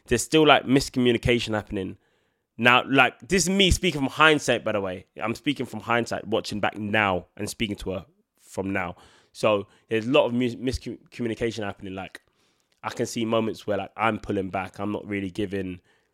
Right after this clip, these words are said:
like, reassurance or giving anything because maybe I was, I don't wanna say scared, but more like, I'm gonna, I'm gonna, oh, fuck it, insecure in, like,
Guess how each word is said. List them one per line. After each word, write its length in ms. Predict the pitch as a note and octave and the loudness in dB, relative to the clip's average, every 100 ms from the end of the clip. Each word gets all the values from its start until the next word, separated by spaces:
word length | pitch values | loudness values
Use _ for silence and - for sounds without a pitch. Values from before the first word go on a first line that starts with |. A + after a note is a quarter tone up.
| _ - | _ -12
like, 140 | F#2 | -10
reassurance 720 | G2+ G2+ F#2 - G#2 F#2 F#2+ | -6 -4 -4 -2 -2 -2 -6
or 20 | F#2+ | -8
giving 400 | G#2 F#2+ F#2+ F2+ | -6 -4 -6 -6
anything 540 | G#2+ G2+ F#2 - F#2 - - - _ _ _ _ - _ _ _ | -6 -4 -6 -8 -10 -10 -18 -20 _ _ _ _ -20 _ _ _
because 360 | G#2+ - G2 F#2 | -8 -6 -6 -4
maybe 320 | G2+ G2+ G2 | -4 -4 -4
I 60 | F#2 | -6
was, 360 | F#2 - - - _ _ | -8 -12 -16 -18 _ _
I 200 | F2+ G2+ - _ _ - | -14 -14 -14 _ _ -8
don't 80 | B2+ | -4
wanna 140 | B2+ | -4
say 120 | A#2 F#2+ | -6 -10
scared, 560 | - - A2 D#2+ D#2+ | -12 -6 -6 -4 -8
but 180 | - - _ _ _ | -12 -14 _ _ _
more 360 | A2+ A2 G#2+ | -4 -2 0
like, 320 | G2+ F#2 - - _ _ _ _ _ _ _ _ _ _ _ _ - | -2 -4 -10 -18 _ _ _ _ _ _ _ _ _ _ _ _ -4
I'm 100 | E3 | -2
gonna, 240 | A3 G#3 | 0 0
I'm 80 | A#3+ | 0
gonna, 120 | F#3+ | -2
oh, 80 | - | -6
fuck 240 | - - - | -14 -14 -12
it, 100 | - - - | -14 -18 -12
insecure 880 | G#2+ D3+ - C3 - - E3 C#3+ A2 F2+ _ _ - | 2 4 4 0 -2 4 10 10 10 4 _ _ -2
in, 140 | A#2 | 0
like, 340 | G#2+ G2+ - | 2 0 -4